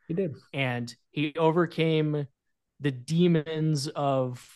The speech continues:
Speaker 2: of his free throw shooting. And I know his free throw shooting was bad in this, and he just wasn't great off-, as good offensively this year in general. But, like, we can't forget that.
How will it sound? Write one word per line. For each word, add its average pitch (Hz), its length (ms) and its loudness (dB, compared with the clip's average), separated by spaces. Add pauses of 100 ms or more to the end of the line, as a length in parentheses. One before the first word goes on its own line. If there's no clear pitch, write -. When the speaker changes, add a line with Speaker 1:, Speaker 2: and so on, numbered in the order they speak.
(200)
Speaker 2:
of 139 200 0
his 120 200 -6
free 180 240 0
throw 160 260 4
shooting. 143 460 2
And 131 100 2
I 135 80 4
know 147 260 2
his - 120 -12
free 135 140 -4
throw 131 100 -2
shooting 120 260 -6
was 113 140 -4
bad 117 420 -2
in 113 140 -4
this, 113 180 -4
and 135 120 -4
he 143 120 -2
just 131 220 -8
wasn't 127 420 -2
great 127 540 -6
off-, 120 260 -6 (140)
as 143 320 -2
good 143 160 0
offensively 120 500 -4
this 117 240 -8
year 113 140 -6
in 104 80 -8
general. 110 460 -6 (580)
But, 139 240 0 (800)
like, 160 160 -4
we 190 100 -2
can't 247 240 0
forget 147 480 -2
that. 110 320 -4